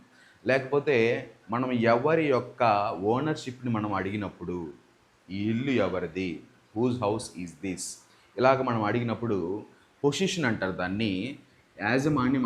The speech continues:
అంటారు దాన్ని, ఓనర్‌షిప్ అంటారు దాన్ని, whose ఎవరి యొక్క అన్నప్పుడు మనము whose-ని మనము యూజ్ చేస్తాము. So this is about the variation and difference between who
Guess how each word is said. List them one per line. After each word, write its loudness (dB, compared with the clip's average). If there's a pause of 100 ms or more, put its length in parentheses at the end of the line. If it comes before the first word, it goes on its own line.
అంటారు -6
దాన్ని, -2 (720)
ఓనర్‌షిప్ 0
అంటారు -4
దాన్ని, -6 (220)
whose 0 (400)
ఎవరి 0
యొక్క -2 (440)
అన్నప్పుడు -2 (520)
మనము -2 (460)
whose-ని -2 (100)
మనము -6 (600)
యూజ్ -6
చేస్తాము. -8 (240)
So -6 (160)
this -10 (140)
is -4 (500)
about 0 (560)
the -2 (500)
variation 4
and -2 (120)
difference -4
between -6 (600)
who 0